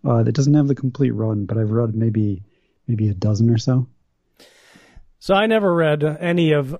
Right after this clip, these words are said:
Speaker 2: the Nam, but I remember that they promoted it pretty heavily, uh, in especially G I Joe, uh, and I always thought,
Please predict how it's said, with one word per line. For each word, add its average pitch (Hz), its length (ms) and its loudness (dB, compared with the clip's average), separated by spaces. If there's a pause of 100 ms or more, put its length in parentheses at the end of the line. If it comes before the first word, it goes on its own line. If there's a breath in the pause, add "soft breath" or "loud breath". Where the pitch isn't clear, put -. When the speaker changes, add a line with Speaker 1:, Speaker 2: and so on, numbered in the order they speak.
Speaker 2:
the 147 260 0
Nam, 135 640 0 (100)
but 190 120 2
I - 20 4
remember 214 400 2
that 185 160 -2
they 160 300 0
promoted 160 560 0
it 131 120 -6 (160)
pretty 220 280 -4
heavily, 135 600 0 (280)
uh, 117 280 -4
in 117 360 -10
especially 147 420 -2
G 135 240 0
I 120 140 -2
Joe, 107 460 -4 (600 loud breath)
uh, 139 180 -4
and 143 140 -2
I 160 160 0
always 190 220 0
thought, 160 400 0